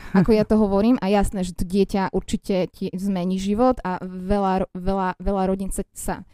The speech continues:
Speaker 2: ako verím, že aj vy ste sa na Hanku tešili, ako hovoríš, že ten prvý moment pre teba bol
Speaker 1: Ale bolo
Speaker 2: taký,
Speaker 1: to
Speaker 2: že facka asi.
Speaker 1: sto osemdesiat stupňov,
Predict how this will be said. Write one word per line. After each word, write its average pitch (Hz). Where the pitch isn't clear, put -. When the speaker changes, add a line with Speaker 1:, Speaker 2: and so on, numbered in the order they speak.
Speaker 2:
ako -
verím, 254
že 220
aj 208
vy 226
ste 220
sa 214
na 175
Hanku 202
tešili, 208
ako 196
hovoríš, 196
že -
ten 196
prvý 202
moment 190
pre 185
teba 180
bol 175
Speaker 1:
Ale 170
bolo 175
Speaker 2:
taký, 190
Speaker 1:
to 175
Speaker 2:
že 165
facka 190
asi. 165
Speaker 1:
sto 185
osemdesiat 170
stupňov, 156